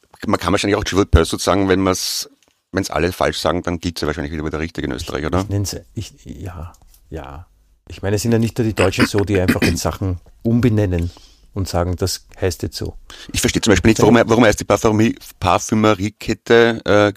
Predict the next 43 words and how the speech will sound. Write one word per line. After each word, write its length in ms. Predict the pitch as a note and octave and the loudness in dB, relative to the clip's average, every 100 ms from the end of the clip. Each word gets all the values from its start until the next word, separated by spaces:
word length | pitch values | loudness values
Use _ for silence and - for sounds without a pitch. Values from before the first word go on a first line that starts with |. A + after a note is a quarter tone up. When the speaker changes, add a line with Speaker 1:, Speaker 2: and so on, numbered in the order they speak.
| _ | _
Speaker 1:
Douglas 420 | - - D#2+ C2+ F2 | -2 0 2 2 2
und 120 | D#2+ | -4
nicht 180 | F#2+ - | -4 0
Douglas? 520 | C3 A#2+ C2 - - - _ _ | 2 2 0 -2 -12 -20 _ _
Douglas 220 | G2+ G#2+ | -2 2
Speaker 2:
Weil 60 | G#2 | 2
Speaker 1:
ist 60 | G#2 | 0
doch 60 | |
Speaker 2:
sie 120 | - | 0
Speaker 1:
dabei. 100 | G2 A2 | 0 2
Speaker 2:
aus 220 | A2+ - | 0 -4
Frankreich 480 | - G2+ - G#2+ - | -4 -4 -2 -4 -4
kommt, 240 | F2 E2+ | -6 -6
glaub 180 | D#2+ D#2 | -4 -4
ich, 80 | F2+ | -4
oder 120 | F#2 | -4
aus 80 | F2+ | -4
der 80 | G2+ | -6
Schweiz 280 | - - - | -4 -2 0
Speaker 1:
Aber 100 | D#2+ | 0
Speaker 2:
vielleicht. 300 | A#2+ E3 - - - - | 0 -2 -8 -20 -20 -4
Speaker 1:
ja, 140 | F2 | -2
aber 120 | D#2+ | 0
was 100 | F2+ | -2
ist 60 | - | -4
das 100 | F#2+ | -2
für 60 | G#2 | -2
ein 40 | |
komischer 280 | - F2 G2 | 0 0 2
Name, 240 | E2 F#2+ B2 | 2 2 0
Douglas? 680 | - D2+ - C2+ C2+ - - | -2 -8 -4 -4 -4 -10 -12
Das 140 | - | -12
gibt's 200 | - - | -12 0
überhaupt 240 | F#2+ D2+ - | 0 0 -2
nicht 80 | |
Speaker 2:
Ja, 60 | B2+ | -4
Speaker 1:
auf 60 | B2 | -2
Speaker 2:
so 80 | |
Speaker 1:
Französisch. 400 | C3+ D#2+ D#2+ - - - - - _ _ | -2 0 -4 -4 -14 -20 -20 -20 _ _
Speaker 2:
Na, 140 | B2+ A#2+ | -2 0
wenn, 340 | B2 C3 - | 0 0 -2
wenn 260 | B2 B2 B2+ | 0 2 4
der, 380 | B2+ B2 A#2+ | 4 6 4